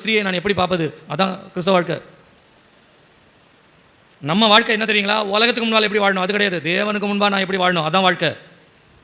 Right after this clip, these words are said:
அப்போ தேவனுக்கு முன்பாய் வரும் பொழுது உங்க சரீரத்துல எந்த பகுதியும் தெரியாத அளவுக்கு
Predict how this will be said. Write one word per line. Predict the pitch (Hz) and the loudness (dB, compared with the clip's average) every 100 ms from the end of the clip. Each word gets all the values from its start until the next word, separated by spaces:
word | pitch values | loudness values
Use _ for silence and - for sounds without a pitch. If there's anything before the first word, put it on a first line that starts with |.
| _ _ _ _ _ _ _ - | _ _ _ _ _ _ _ -4
அப்போ | 226 202 | -4 0
தேவனுக்கு | 170 247 359 339 311 | 6 8 8 6 4
முன்பாய் | 269 254 254 | 2 2 2
வரும் | 190 220 | 2 2
பொழுது | 196 143 147 127 101 - - _ _ _ | 2 0 -2 -4 -8 -18 -20 _ _ _
உங்க | 135 139 131 - | -8 -4 -4 0
சரீரத்துல | 165 208 190 180 170 | 0 0 -2 -2 -4
எந்த | 156 175 190 190 | -4 -4 -2 -2
பகுதியும் | 175 185 190 | 0 -2 -2
தெரியாத | 170 175 185 185 180 | -2 -2 0 0 0
அளவுக்கு | 160 165 175 175 185 202 - | 0 0 0 0 2 0 -2